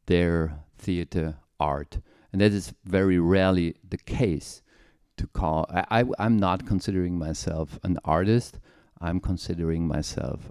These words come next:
a theater maker. I think there's a big difference between,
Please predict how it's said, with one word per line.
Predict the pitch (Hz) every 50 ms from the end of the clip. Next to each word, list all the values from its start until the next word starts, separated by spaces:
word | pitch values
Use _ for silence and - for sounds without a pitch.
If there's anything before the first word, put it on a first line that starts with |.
| -
a | - -
theater | - - - 110 98 - 82
maker. | 73 73 76 71 - - - 87 95 98 -
I | _ _ _ _ _ _ _ _ -
think | 95 90 87 -
there's | 82 82 82 -
a | -
big | - - 98 - - -
difference | 95 95 98 - - 82 82 80 78 -
between, | - - - - - - 82 82 80 73